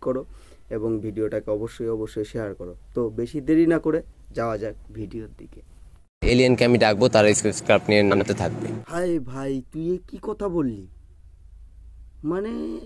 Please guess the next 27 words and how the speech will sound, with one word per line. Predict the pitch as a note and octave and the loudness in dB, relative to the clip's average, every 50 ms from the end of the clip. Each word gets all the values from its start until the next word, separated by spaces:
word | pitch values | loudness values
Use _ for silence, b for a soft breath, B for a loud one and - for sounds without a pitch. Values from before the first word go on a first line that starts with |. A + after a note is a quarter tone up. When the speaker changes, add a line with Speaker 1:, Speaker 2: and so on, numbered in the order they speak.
| - - | -10 -4
Speaker 1:
এলিয়েনকে | G3 F#3+ G3 A3 A#3 A#3 A#3 A#3 B3+ G#3+ | -2 -2 -2 -2 -4 -4 -6 -6 -8 -8
ডাকবি | G3 G3+ G#3 G#3 G#3+ - F4 F#4 | -8 -8 -10 -10 -4 -2 0 0
আর | |
চলে | - - - F#4 F#4+ D4 | 0 -2 -6 -4 -2 -2
আসবে? | D4 B3 F#3 C3 A2 - - - - - - _ _ - - _ - - - - - _ _ - - - - - - _ _ - - - _ _ _ _ - - - - - - - _ _ _ _ - - - _ _ - - _ _ _ - | -2 -4 -6 -12 -18 -20 -20 -20 -20 -20 -20 _ _ -20 -20 _ -20 -20 -20 -20 -20 _ _ -20 -20 -20 -20 -20 -20 _ _ -20 -20 -20 _ _ _ _ -20 -20 -20 -20 -20 -20 -20 _ _ _ _ -20 -20 -20 _ _ -20 -20 _ _ _ -10
দেখা | - F3 E3+ F3 | -4 -2 0 0
যাক | D#3+ E3+ D#3+ - | 0 0 -2 -6
সামনে | - - C#3 C#3 C#3+ D3 | -8 -6 -4 -4 -2 -4
আর | C#3+ B2+ | -4 -6
কি | - - B2+ | -8 -10 -8
কি | - D3 | -6 -6
বলে | B2 A#2+ A#2+ A#2+ A#2+ A#2 A#2 | -4 -4 -4 -4 -4 -6 -8
এরা। | A2 G#2 | -10 -12
Speaker 2:
আহ, | - - _ _ _ _ _ _ - _ - _ _ _ - A2 G#2+ G#2+ | -16 -20 _ _ _ _ _ _ -20 _ -20 _ _ _ -2 0 2 4
NASA | G#2+ A2+ A2+ A#2 - C3+ B2+ | 4 4 4 4 4 4 4
company, | A#2+ - B2+ A#2+ G#2 B2+ B2 B2+ B2+ B2 | 4 4 4 4 4 4 4 6 6 6
এরা, | A2+ A#2 G#2+ A#2+ A#2 A2+ A2+ F2 | 4 6 6 8 8 8 8 6
ওরা | D#2 A2 A2+ A2 | 4 4 4 4
জাল | G#2 F2+ A#2 A#2 A2 A2 | 4 6 6 6 6 6
বিছিয়ে | G#2+ A2 A2 - - B2 A#2 | 4 2 0 2 4 4 6
রেখেছে, | A2+ G#2 G2+ G#2 - - A#2+ A#2 | 6 6 4 0 0 0 0 4
যার | G#2+ A2 G#2+ G2+ | 6 6 4 4
কারণে | - - G#2 G#2 G#2+ G#2+ G#2 | 4 2 2 4 4 6 6
alien | G2+ G#2 G#2+ G#2+ | 6 4 4 2
পৃথিবীতে | G2+ G2+ F#2+ G2 F#2+ G2 - | 2 0 -2 -2 -2 -2 0
নামতে | G#2+ G#2 G2+ G2 - G#2+ | 2 2 2 2 2 2
ভয় | G2 G2+ G#2+ G2 | 4 6 6 4